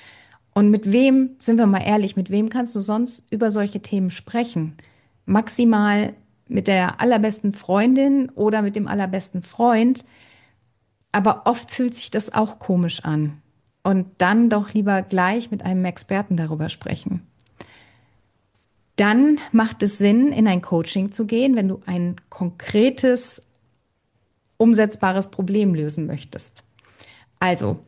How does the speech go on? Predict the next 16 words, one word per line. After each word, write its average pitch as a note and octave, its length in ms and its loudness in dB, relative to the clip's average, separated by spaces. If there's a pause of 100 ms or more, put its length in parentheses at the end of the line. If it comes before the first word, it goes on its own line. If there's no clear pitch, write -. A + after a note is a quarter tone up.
(360)
du G3+ 100 2
möchtest A#3 640 2
über G3 720 0 (260)
deine G3 320 0
eigenen A3 420 0
Vorlieben F#3+ 560 -4
erfahren, D3+ 640 -6 (200)
ja? A3+ 260 0 (240)
Du A3 420 0
hast - 300 -4
vielleicht B3 320 0
eine A3 100 4
Idee A3 220 4
davon, A3+ 500 0
was A3 360 -4
dich G#3+ 280 -10